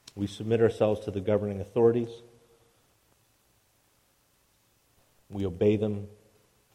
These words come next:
unless we can't. And in all things, we try to keep a sense of perspective.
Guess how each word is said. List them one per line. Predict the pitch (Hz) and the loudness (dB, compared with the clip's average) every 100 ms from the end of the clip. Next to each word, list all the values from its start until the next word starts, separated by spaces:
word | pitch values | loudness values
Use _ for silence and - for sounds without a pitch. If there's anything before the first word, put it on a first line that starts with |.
| _ | _
unless | 87 92 95 | -16 -14 -14
we | - | -14
can't. | - - 110 - _ _ _ _ _ _ _ _ _ _ _ _ _ _ _ _ _ _ _ _ _ _ - | -14 -8 -8 -10 _ _ _ _ _ _ _ _ _ _ _ _ _ _ _ _ _ _ _ _ _ _ -12
And | 98 | -6
in | 98 | -4
all | 98 | -2
things, | 98 98 92 90 | -4 -6 -10 -12
we | 98 | -18
try | - 98 | -12 -10
to | 92 | -8
keep | - 87 - | -10 -12 -16
a | - | -20
sense | 87 80 | -20 -20
of | - | -20
perspective. | 80 - 80 76 - | -20 -16 -18 -18 -20